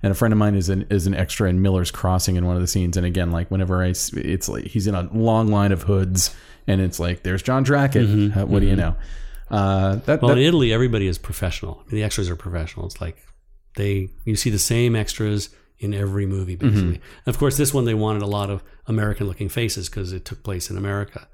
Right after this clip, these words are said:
Speaker 2: And that's how I got cast through it. An American friend who was, who knew a lot of the, who knew the producer and some other people and,
Speaker 1: Yeah.
Speaker 2: and got in.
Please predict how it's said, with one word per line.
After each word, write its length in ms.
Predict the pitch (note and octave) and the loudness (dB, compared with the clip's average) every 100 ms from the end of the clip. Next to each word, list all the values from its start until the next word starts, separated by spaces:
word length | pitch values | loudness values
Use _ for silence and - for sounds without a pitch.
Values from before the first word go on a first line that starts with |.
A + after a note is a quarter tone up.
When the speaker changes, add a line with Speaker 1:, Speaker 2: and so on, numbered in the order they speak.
| - - - - - - | -4 -4 -6 -10 -14 -10
Speaker 2:
And 240 | G2 F#2+ | -8 -4
that's 160 | G2+ - | -4 -2
how 100 | F#2+ | -2
I 60 | |
got 160 | F#2+ F2 | -4 -6
cast 340 | G2 F#2 - | -6 -6 -8
through 180 | G2+ G2+ | -8 -8
it. 40 | - - | -10 -10
An 80 | G2+ | -4
American 400 | G2 F#2+ F2+ F#2 | -2 -4 -4 -6
friend 320 | F#2+ F#2+ F#2 | -4 -4 -2
who 100 | F#2+ | -4
was, 380 | F2+ E2+ - - | -6 -10 -14 -8
who 100 | - | -2
knew 500 | A2+ A#2 A2+ G#2+ F2+ - - | 2 2 2 2 -2 -6 -8
a 60 | G2+ | -4
lot 200 | F#2+ F#2 | -4 -6
of 60 | |
the, 100 | F#2+ - | -10 -6
who 140 | A#2+ | -2
knew 80 | A#2 | -2
the 80 | G#2 | -2
producer 420 | G2 F#2+ F2 F2+ | -6 -6 -6 -8
and 80 | F2 | -10
some 120 | - | -10
other 160 | F2+ F#2 | -10 -10
people 340 | - - G2+ | -12 -12 -14
and, 100 | G#2 | -8
Speaker 1:
Yeah. 340 | - G2 D#2 - - - | 0 0 0 -4 -10 -10
Speaker 2:
and 100 | G2+ | -8
got 120 | G2 | -6
in. 100 | F#2 | -8